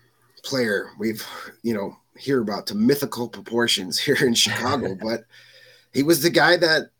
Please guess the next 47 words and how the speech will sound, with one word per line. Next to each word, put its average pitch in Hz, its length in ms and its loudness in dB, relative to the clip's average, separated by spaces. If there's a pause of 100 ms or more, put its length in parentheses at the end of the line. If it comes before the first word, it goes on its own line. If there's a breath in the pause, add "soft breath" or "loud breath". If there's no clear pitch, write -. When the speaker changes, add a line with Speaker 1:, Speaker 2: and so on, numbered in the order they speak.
(260)
Speaker 1:
did 160 180 4
all 180 400 6
the 175 100 -4
dirty 185 300 4
work, 127 360 -2
n-, 139 120 -2 (160)
did, 147 220 -2
did, 147 240 -8
did, 147 180 -2
did 170 100 6
little 170 260 6
things, 95 420 -4
a 92 60 -8
lot 135 180 -2
of 147 80 -2
the 139 100 -2
things 151 520 -2 (400 loud breath)
that 123 120 -4
don't 147 240 0
show 139 260 2
up 143 200 -2
on 107 140 -2
a, 107 60 -16 (120)
in 117 100 -4
a 98 40 -6
box 90 320 -6
score. 87 500 -6
And, 95 480 -10
you 98 140 -12
know, 95 280 -10
the, 104 240 -8
the 160 140 -8 (100)
people 139 240 -2
see 156 280 2
that, 101 260 -4
people 123 220 -6
pick - 240 -6
up 127 180 -6
on 98 160 -4
that. 82 220 -6 (500 loud breath)
You 98 120 -6
know, 95 240 -6
he, 110 300 -4
he 127 140 2
was 143 120 0
out 135 220 0
there 120 400 2